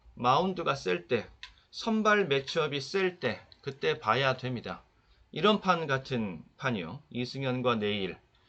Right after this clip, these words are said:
뭐, 요 정도는 돼야, 아, 기아를 볼 판이다. 일단 여기서 내일을,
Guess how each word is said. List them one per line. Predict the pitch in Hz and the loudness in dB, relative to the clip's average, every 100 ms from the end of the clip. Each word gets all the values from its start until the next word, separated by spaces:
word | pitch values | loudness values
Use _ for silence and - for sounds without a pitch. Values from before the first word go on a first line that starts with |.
| _ _ | _ _
뭐, | 110 | 2
요 | 127 135 | 4 6
정도는 | 190 208 196 185 180 175 | 6 6 4 4 2 -2
돼야, | 117 113 117 117 95 _ _ _ _ _ | 0 2 2 0 -4 _ _ _ _ _
아, | - 107 | -14 -14
기아를 | - 123 123 127 | -4 -2 0 -2
볼 | 117 120 | -4 -6
판이다. | - 147 135 92 95 _ _ _ _ _ - _ - | -6 -8 -6 -10 -12 _ _ _ _ _ -20 _ -20
일단 | _ 123 | _ -8
여기서 | 123 127 | -8 -6
내일을, | 131 127 180 202 190 123 | -2 0 2 2 0 -2